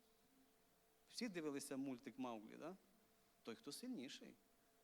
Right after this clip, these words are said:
І чия мораль правильніша? Мораль сильного правильна. Ми маємо дві історії, з яких попочинається біблійна історія.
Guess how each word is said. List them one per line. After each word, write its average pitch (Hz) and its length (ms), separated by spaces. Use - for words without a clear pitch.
І 147 80
чия 185 420
мораль 165 380
правильніша? 127 840
Мораль 117 280
сильного 123 640
правильна. - 460
Ми 170 60
маємо 294 280
дві 214 180
історії, 143 600
з - 80
яких 262 280
попочинається 202 640
біблійна 156 400
історія. 139 480